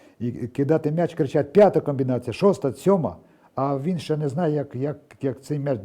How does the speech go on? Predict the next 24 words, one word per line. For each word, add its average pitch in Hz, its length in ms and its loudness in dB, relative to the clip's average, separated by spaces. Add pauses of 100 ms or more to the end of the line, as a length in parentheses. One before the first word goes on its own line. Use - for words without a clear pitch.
туди 127 240 -6
дов-, 131 240 -2
доветься, 143 360 0
щоб 107 160 -6
зробити 107 320 -2
цю 104 200 -8
сьому 110 240 -4
комбінацію. 98 580 -6 (380)
В - 40 -20
слідуючому 120 640 -4 (840)
році, 127 300 0
в - 40 -6
чотирнадцятому 120 500 -6
році, 139 180 -8
ми 110 220 -8 (340)
плануємо 107 340 -4
провести 101 420 -8
ще 101 180 -8
шість, - 400 -12 (680)
е, 101 40 -12 (880)
або 98 260 -2
сім 143 360 -6
семінарів. 104 600 -8 (720)
І, 104 600 -6